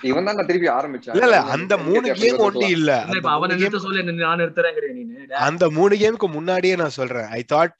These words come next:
Speaker 2: you could, you could have Lacazette score his way into form, but <clears throat> when you have Eddie and if he's doing as good as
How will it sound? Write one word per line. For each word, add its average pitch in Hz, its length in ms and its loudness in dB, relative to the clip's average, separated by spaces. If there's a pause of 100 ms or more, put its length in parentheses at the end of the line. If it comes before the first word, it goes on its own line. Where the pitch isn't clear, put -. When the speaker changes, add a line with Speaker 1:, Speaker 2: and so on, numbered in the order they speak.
Speaker 2:
you 123 140 -12
could, 120 240 -12
you 120 160 -8
could 107 220 -6
have 127 320 2 (180)
Lacazette 123 540 -4
score 127 220 -8
his 107 180 -10
way 113 220 -8
into 117 240 -10
form, 131 340 -4 (180)
but 120 180 -2 (680)
<clears throat> - 460 -6
when 139 120 -8
you 135 120 0
have 147 260 2
Eddie 151 340 0 (100)
and 120 260 -6
if 113 160 -18
he's 110 200 -10
doing 139 360 -6 (120)
as 113 240 -4
good 123 240 -6
as 117 140 0